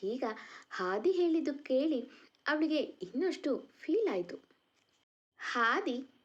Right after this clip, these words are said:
"ಎನಿಹೌ, ನೀನು ಬರೋದ್ರೊಳಗೆ ಇನ್ನಷ್ಟು ಬದಲಾವಣೆ ಮಾಡಿರ್ತೀನಿ, ಆದಷ್ಟು ಹೀಗೆ ಒಟ್ಟಿಗೆ ಇರೋ ಥರ ಆಗಿರುತ್ತೆ ಅನ್ಸುತ್ತೆ, ನೋಡೋಣ" ಎಂದು, "ಏನೂ ಮರ್ತಿಲ್ಲ ಅಲ್ವಾ?"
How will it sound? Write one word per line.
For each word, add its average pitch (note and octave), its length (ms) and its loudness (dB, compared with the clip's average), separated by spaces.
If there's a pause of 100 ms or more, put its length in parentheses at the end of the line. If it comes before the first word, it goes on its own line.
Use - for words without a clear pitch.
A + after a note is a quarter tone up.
(200)
"ಎನಿಹೌ, E4+ 460 0 (520)
ನೀನು F4+ 320 2
ಬರೋದ್ರೊಳಗೆ B3+ 680 2 (220)
ಇನ್ನಷ್ಟು D4 520 0 (180)
ಬದಲಾವಣೆ C#4 500 0
ಮಾಡಿರ್ತೀನಿ, G#3 680 -2 (480)
ಆದಷ್ಟು F#4+ 580 2 (360)
ಹೀಗೆ E4+ 460 0 (460)
ಒಟ್ಟಿಗೆ A#3+ 480 2
ಇರೋ D#4 200 4
ಥರ B3 140 0 (140)
ಆಗಿರುತ್ತೆ D#4 460 2
ಅನ್ಸುತ್ತೆ, G#3+ 380 -4 (520)
ನೋಡೋಣ" C#4+ 480 0 (420)
ಎಂದು, A3+ 240 0 (640)
"ಏನೂ A3 240 2 (460)
ಮರ್ತಿಲ್ಲ F#3 480 2
ಅಲ್ವಾ?" F3 260 0